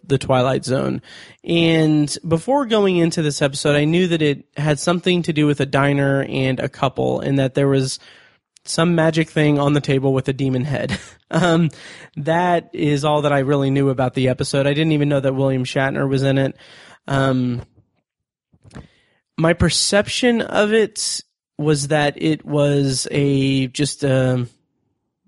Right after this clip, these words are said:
demonic presence that kind of, kind of similar to the, uh, the Man in the Bottle. Like, I was thinking that it would be something that granted wishes with terrible, um,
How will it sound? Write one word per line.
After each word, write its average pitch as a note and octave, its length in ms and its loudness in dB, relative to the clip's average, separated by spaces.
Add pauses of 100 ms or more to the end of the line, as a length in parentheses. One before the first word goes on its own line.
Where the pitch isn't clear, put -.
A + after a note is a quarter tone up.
(220)
demonic C#3+ 720 -2 (140)
presence C3+ 380 -2
that C3+ 300 -2
kind A3+ 200 -2
of, - 100 -8
kind B3 160 0
of B3 80 2
similar G3 300 0
to D#3+ 340 -2
the, C3+ 320 -2
uh, B2+ 260 -2 (460)
the D#3 80 -2
Man D#3 220 2
in D3+ 80 4
the C3+ 100 2
Bottle. C3 480 0
Like, C3+ 220 -2
I D3+ 180 2
was D3 180 0
thinking D3 280 0
that C#3 100 2
it C#3 40 2
would C#3 120 0
be C#3 320 0 (400)
something D#3+ 380 0
that C#3 180 2
granted D3 400 -2
wishes C3+ 880 -2
with C3+ 480 -4
terrible, C3 720 2
um, B2+ 520 -2